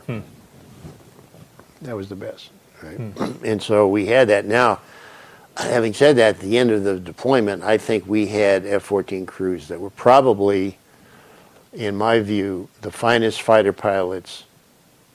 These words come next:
Speaker 2: ever. You know, at the, at, up to that point, these were,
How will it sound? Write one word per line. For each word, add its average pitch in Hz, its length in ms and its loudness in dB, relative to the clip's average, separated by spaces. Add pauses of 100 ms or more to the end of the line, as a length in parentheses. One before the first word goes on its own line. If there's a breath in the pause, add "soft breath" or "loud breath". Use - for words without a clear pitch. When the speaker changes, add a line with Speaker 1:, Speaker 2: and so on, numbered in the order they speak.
Speaker 2:
ever. 92 340 2 (2250)
You 87 60 -12
know, 80 120 -16 (380)
at 101 160 -2
the, - 220 -4
at, 117 220 -2
up 120 200 4
to 107 80 -4
that 101 180 4
point, - 320 -12 (500)
these 104 300 -4
were, 95 460 -2